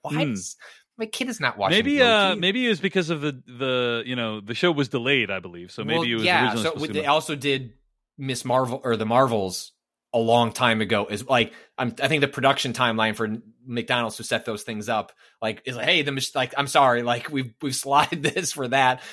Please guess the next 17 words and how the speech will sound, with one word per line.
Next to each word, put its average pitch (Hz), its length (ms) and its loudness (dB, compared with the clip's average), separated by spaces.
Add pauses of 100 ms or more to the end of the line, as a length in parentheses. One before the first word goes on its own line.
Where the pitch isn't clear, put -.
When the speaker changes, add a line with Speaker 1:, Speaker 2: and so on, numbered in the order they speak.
(120)
Speaker 1:
And 151 100 -2
it's - 100 -6
like, 139 140 2
I 127 100 4
got, 139 160 2
like, 135 120 0
a 123 80 0
Miss 123 200 -4
Marvel, 120 520 0
uh, 107 320 0 (100)
or, 104 200 -4
or 110 60 -6
the 104 80 -8
Marvels 117 380 4
thing, 107 120 -2
and 98 80 -4
my, 92 200 0